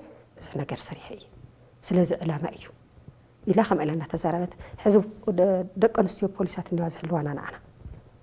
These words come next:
ድሕሪ ኢሉ ድማ ወታደራት እኒኦ፣ በዓል ብረት፣ ሰብ ብረት ፖሊስ እኒኦ። ሕዚ ስቕ ኢላ ክሳዕ ናፍቶም ፖሊስ ከማ ጌራ፣ "ሚዘር ገብረ ክርስቶስ" ኢሎም ዝፀዋዕ ሓደ ምፅዕ ኢሎም፣ "ሚዘር ገብረ ክርስቶስ" ንቐደም ናፍቶም ወዳት ኣትዮም፣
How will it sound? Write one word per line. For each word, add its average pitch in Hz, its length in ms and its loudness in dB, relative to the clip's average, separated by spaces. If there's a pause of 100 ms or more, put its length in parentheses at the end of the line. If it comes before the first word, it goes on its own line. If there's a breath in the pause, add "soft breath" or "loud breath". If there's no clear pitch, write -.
(500)
ድሕሪ 233 320 8
ኢሉ 185 160 8
ድማ 185 200 4 (380)
ወታደራት 160 720 -2 (400)
እኒኦ፣ 160 240 0
በዓል 160 280 0
ብረት፣ 151 280 -2
ሰብ - 220 -4
ብረት - 240 0
ፖሊስ - 260 0
እኒኦ። 147 200 -4 (720 loud breath)
ሕዚ 175 220 -4
ስቕ - 180 0
ኢላ 185 120 2
ክሳዕ - 280 -2
ናፍቶም 175 400 0
ፖሊስ 196 300 -2 (120)
ከማ - 220 -10
ጌራ፣ 180 160 -8 (400 loud breath)
"ሚዘር 285 340 6
ገብረ 427 240 6
ክርስቶስ" - 480 -6 (220)
ኢሎም 202 240 0
ዝፀዋዕ - 360 -2
ሓደ - 200 -6
ምፅዕ 262 260 -4 (120)
ኢሎም፣ - 220 -8 (340)
"ሚዘር 302 220 2
ገብረ 311 220 6
ክርስቶስ" 240 220 -2
ንቐደም 226 280 8
ናፍቶም 208 220 0
ወዳት 208 280 4
ኣትዮም፣ 277 300 4